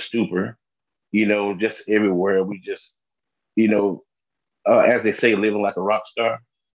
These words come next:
That's basically what, what we, we were, we were living that life, you know. And so, uh, afterwards, you know, it was something that pricked my heart.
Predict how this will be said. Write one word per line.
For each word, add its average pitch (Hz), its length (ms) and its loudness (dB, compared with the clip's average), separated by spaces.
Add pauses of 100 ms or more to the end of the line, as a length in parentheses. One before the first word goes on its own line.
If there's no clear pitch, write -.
(200)
That's 110 200 -4
basically 107 340 0
what, 101 260 -2
what 120 320 -2
we, 131 60 -12 (440)
we 117 120 2
were, 104 180 0 (140)
we 107 120 0
were 101 140 4
living 98 300 -6
that 104 200 -4
life, 113 340 -4 (100)
you 92 120 -16
know. 87 200 -10 (600)
And 107 200 -2 (100)
so, 107 460 0
uh, 98 340 0 (1300)
afterwards, 98 760 -2 (120)
you 101 120 -2
know, 98 280 -2
it 110 80 -10
was 101 160 -4 (120)
something 139 340 -4
that - 180 -4
pricked 95 220 -8
my 110 120 -6
heart. 110 240 -2